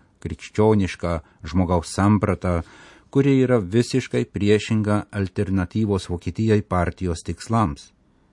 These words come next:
Be to, Šiaulių sąjungos skelbiama tėvynės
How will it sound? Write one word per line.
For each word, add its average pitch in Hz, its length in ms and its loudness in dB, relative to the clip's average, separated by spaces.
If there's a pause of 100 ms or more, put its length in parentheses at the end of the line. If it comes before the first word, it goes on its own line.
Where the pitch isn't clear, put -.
(200)
Be 98 160 0
to, 101 220 2 (680)
Šiaulių 95 640 2
sąjungos 95 800 2 (100)
skelbiama 90 720 0 (340)
tėvynės 101 840 2